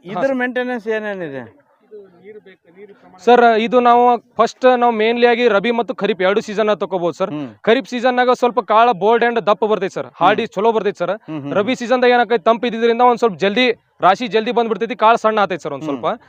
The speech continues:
Speaker 1: ಹ್ಮ್.
Speaker 2: ಹೀಗಾಗಿ ನಾವು ರೆಕಮೆಂಡ್ ಮಾಡೋದು ಖರೀಫ್ ಅಲ್ಲಿ ಚೆನ್ನಾಗಿ ಬರ್ತೈತಿ, ಚೆನ್ನಾಗಿ ಗ-, ಖರೀಫ್ ಅಲ್ಲಿ ತಗೋರಿ ಅಂತ ಹೇಳ್ತೀವಿ ಸರ್.
Speaker 1: ಹ್ಮ್, ಹ್ಮ್.
Speaker 2: ಇದಕ್ಕ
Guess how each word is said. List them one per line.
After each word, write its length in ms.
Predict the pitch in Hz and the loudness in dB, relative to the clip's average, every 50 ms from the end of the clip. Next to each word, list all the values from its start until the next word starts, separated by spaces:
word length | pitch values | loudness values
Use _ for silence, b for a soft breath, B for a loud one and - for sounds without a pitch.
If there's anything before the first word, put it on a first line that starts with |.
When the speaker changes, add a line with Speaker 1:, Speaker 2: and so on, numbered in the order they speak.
| b - | b -14
Speaker 1:
ಹ್ಮ್. 100 | 135 127 | -8 -2
Speaker 2:
ಹೀಗಾಗಿ 240 | 123 233 247 247 247 | 2 4 4 4 4
ನಾವು 180 | 247 247 247 240 | 4 4 4 4
ರೆಕಮೆಂಡ್ 320 | 220 208 - 240 247 247 | 2 0 -2 -4 -2 0
ಮಾಡೋದು 260 | 240 240 240 226 262 | 0 0 0 0 0
ಖರೀಫ್ 280 | - - 208 247 - 185 | -2 -2 -2 -2 0 0
ಅಲ್ಲಿ 140 | 240 240 247 | -2 -2 -2
ಚೆನ್ನಾಗಿ 260 | - 214 214 226 208 | -2 -2 -2 -2 -2
ಬರ್ತೈತಿ, 220 | 220 214 240 - | -2 -4 -8 -6
ಚೆನ್ನಾಗಿ 460 | - 202 202 196 190 180 175 170 151 | -4 -4 -2 -2 -2 -4 -4 -6 -6
ಗ-, 120 | 131 170 156 | -6 -8 -8
ಖರೀಫ್ 260 | - 185 196 233 - | -4 -4 -4 -2 0
ಅಲ್ಲಿ 140 | 226 220 190 | -2 -2 -2
ತಗೋರಿ 240 | 185 185 - 202 196 | -4 -4 -4 -4 -4
ಅಂತ 120 | 175 180 | -2 -4
ಹೇಳ್ತೀವಿ 220 | 180 165 165 160 | -4 -4 -4 -6
ಸರ್. 140 | - 160 180 | -6 -6 -8
Speaker 1:
ಹ್ಮ್, 300 | 226 _ _ - - 147 | -8 _ _ -14 -14 -12
ಹ್ಮ್. 160 | 123 127 127 | -12 -8 -6
Speaker 2:
ಇದಕ್ಕ 260 | 202 214 262 - - | -2 -2 0 2 4